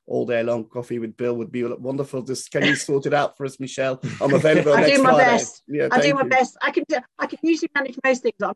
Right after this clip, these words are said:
Speaker 2: not sure about that one, but I will do my best. It has been so, so lovely to talk to you guys, and I am genuinely really excited about what we can do together. This is a, uh, it's a first for us. We've never really had this sort of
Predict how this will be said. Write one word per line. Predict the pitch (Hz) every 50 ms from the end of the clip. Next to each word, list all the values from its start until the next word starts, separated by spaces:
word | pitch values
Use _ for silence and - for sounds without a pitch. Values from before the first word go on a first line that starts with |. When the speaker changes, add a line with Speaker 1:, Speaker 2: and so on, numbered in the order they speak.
| -
Speaker 2:
not | 233 247 254 254 - -
sure | - - 240 233 226
about | 208 208 208 196 165
that | 196 196 151 160
one, | 175 170 180
but | 175 175 165
I | 175
will | 185 202 208 202
do | 196 208 185
my | 190 190 190
best. | 180 - 175 170 165 - - _ _ _ _ _ _ _ _ _
It | 320 294 277
has | 320 - _ -
been | 302 285 294
so, | - - - 330 311 302 302 320 302 - -
so | - - - 302 294 285 285 - - 240
lovely | 269 269 285 277 254 - 214 170 160 160 165 175
to | - - 214
talk | - - 240 - _
to | - 202
you | 190
guys, | - 175 170 - - - _
and | 202 208 220 226
I | 233 233
am | 233 226 226 233 240 240 - _ _ _ _ _ _ _ _ _ _
genuinely | - 302 285 277 269 254 226 208 202 202 208 202 196 - 208
really | 226 262 262 262 254 247 240 -
excited | 220 220 - - - 226 214 220 214 - 185
about | 175 - 175 160 - 180
what | 185 - -
we | 185 185
can | - - 190 -
do | - 196 190 - -
together. | - - - 165 156 - 151 147 151 151 - _ _ _ _
This | - 202 -
is | 220 196 214
a, | 214 202 - _ -
uh, | 185 - -
it's | 233 233 -
a | 254
first | - - 285 277 247 - -
for | 147 151
us. | 160 170 - -
We've | 196 -
never | 233 254 247 254 233
really | 247 262 254 233 240
had | 233 247 247 247 _
this | 180 -
sort | - 165 - _
of | _